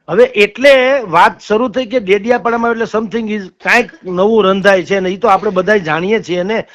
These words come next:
રાજકારણીઓ વિશે એવી કહેવત છે કે ઈ કોકને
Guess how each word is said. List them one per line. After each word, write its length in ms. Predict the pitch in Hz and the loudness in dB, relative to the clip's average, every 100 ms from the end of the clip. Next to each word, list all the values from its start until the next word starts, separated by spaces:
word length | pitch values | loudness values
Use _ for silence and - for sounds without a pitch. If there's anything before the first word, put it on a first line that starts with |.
| - - | -20 -12
રાજકારણીઓ 960 | 139 147 185 208 220 180 185 196 190 185 | -2 2 2 0 -2 0 0 2 2 2
વિશે 280 | 170 170 185 | 0 -2 0
એવી 260 | 175 180 | 2 0
કહેવત 480 | 185 156 156 175 190 | -4 -2 0 0 -2
છે 400 | - 151 139 143 _ _ _ _ _ | -2 -2 -2 -6 _ _ _ _ _
કે 80 | 208 | 4
ઈ 400 | 208 208 226 233 | 6 4 2 0
કોકને 520 | - 202 214 214 226 | 2 4 4 4 4